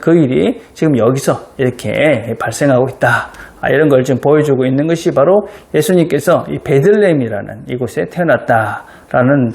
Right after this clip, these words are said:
의미의 첫 번째 중요한 것입니다. 두 번째는 이 베들레헴이라는 것은 아주 작은 마을입니다. 아, 우리가 이제 찬송할 때 듯이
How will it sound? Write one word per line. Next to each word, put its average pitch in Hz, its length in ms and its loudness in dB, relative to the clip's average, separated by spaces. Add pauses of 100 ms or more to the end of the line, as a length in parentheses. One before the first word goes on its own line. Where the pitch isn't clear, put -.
(100)
의미의 147 800 2
첫 - 160 -8
번째 180 220 0
중요한 139 420 2
것입니다. 147 600 -2 (420)
두 202 120 0
번째는 254 640 2
이 165 100 -6
베들레헴이라는 220 720 2
것은 190 200 0
아주 139 160 -4
작은 151 360 0
마을입니다. 113 640 -4 (100)
아, - 440 -6
우리가 127 300 2
이제 117 120 -2
찬송할 160 480 2
때 127 120 -2
듯이 135 480 0